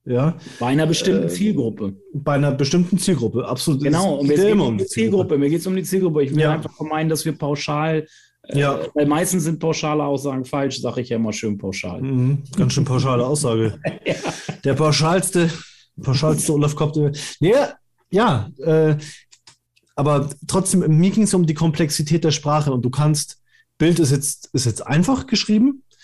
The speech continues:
Speaker 1: äh, F A Z eher nicht oder die S Z, aber, äh, da geht's mehr um die Themen. Also ich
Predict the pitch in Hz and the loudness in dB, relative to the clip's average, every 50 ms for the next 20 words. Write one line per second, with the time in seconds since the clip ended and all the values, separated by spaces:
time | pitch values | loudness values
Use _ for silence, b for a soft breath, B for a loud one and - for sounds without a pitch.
0 | B B B B B B B _ - 139 139 143 143 139 139 139 139 135 - - | B B B B B B B _ -2 0 2 2 2 2 4 2 2 0 0 -2
1 | 143 147 147 156 151 147 - 175 175 165 170 151 135 131 175 247 254 165 147 127 | -2 0 0 0 0 0 2 0 0 2 0 0 2 4 4 4 4 2 0 0
2 | 120 104 113 120 - 175 175 - - - 185 185 180 185 - - B B B B | -2 -4 -4 -2 0 0 0 0 0 0 0 0 0 0 -4 -14 B B B B
3 | B B B B B B B - 151 147 151 147 151 151 147 - 160 156 - - | B B B B B B B -2 0 2 2 2 2 0 -2 -4 -6 -6 -2 0
4 | 160 156 151 185 196 202 - - 170 180 190 175 165 151 147 147 - - 220 220 | 0 2 2 2 2 0 2 2 2 4 4 4 4 2 2 0 0 0 2 2
5 | 175 131 110 113 - 120 127 131 143 139 135 - - _ _ _ 151 143 - - | 4 2 2 0 -2 0 2 2 2 2 0 -4 -12 _ _ _ -6 -6 -6 -10
6 | - | -16